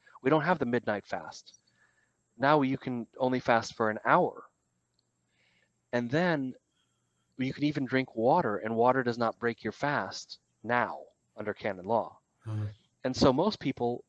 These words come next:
Speaker 1: receive Holy Communion during Mass. We've, we've imported that ceremony into Mass. Um, but that's a lot of time. I mean, at our church, we have fourteen hundred people who come to Mass every, every week. Fourteen hundred people,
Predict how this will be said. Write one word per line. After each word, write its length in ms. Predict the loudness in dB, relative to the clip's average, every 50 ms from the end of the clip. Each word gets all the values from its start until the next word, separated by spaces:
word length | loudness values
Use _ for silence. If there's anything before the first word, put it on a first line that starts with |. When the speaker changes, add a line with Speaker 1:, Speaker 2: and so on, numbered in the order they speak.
| _ _ _
Speaker 1:
receive 340 | -6 -4 -2 0 0 0 0
Holy 220 | 2 2 2 2
Communion 540 | 0 0 0 0 0 0 -2 -4 -6 -8 -14 _ _ _ 0
during 240 | 0 2 2 2
Mass. 320 | 2 2 2 0 -2 -4 -8
We've, 240 | -6 -6 -6 -6 -6 -6
we've 240 | -4 -4 -4 -4 -4 -4
imported 680 | -4 -2 -4 -6 -6 0 2 4 4 4 2 0 -4 -2 -2
that 200 | -2 -2 -2 -4
ceremony 680 | -2 0 0 0 0 0 -2 -4 -6 -8 -14 -20 -20 _ _ _ _ _ _ _ _ _ _ _ _ _ _ _ _ 0
into 320 | 2 2 2 0 0 0
Mass. 560 | 2 2 0 -2 -4 -10 -14 -14 -16 -16 -18 _ _ _ _ _ _ _ _ _ _ _ _ _ _ _ _ _ _ _ 2 4
Um, 460 | 4 6 4 2 0 -4 -10 -14 -18 _ _ _ _ _ _ _ _ _ _ _ _ _ _ _ _ -20 -20 _ -12
but 100 | -6 -4
that's 180 | 2 4 6
a 40 | 6
lot 140 | 8 6 4
of 60 | 2
time. 340 | 0 -2 -2 -2 -2 -4 -10 -16 _ _ _ _ _ _ -8
I 40 |
mean, 160 | -6 -4 0 2
at 60 | 4
our 160 | 6 6 4
church, 280 | 4 0 -2 -2 -2 -2
we 100 | -2 -2
have 120 | -2 0
fourteen 340 | 0 2 2 2 2 2 0
hundred 140 | 0 0 -2
people 240 | -4 -4 -4 -2
who 80 | -2 -2
come 180 | -2 -2 -4 -4
to 60 | -2
Mass 260 | -2 -2 -2 -2 -4
every, 220 | -6 -6 -6 -10 -12 -12 _ -8
every 180 | -6 -6 -6 -6
week. 260 | -4 -6 -6 -6 -10 _ -20 -20 _ _ _ _
Fourteen 320 | -2 -2 0 0 0 0
hundred 200 | 0 0 0 -2
people, 380 | -4 -6 -6 -4 -4 -6 -6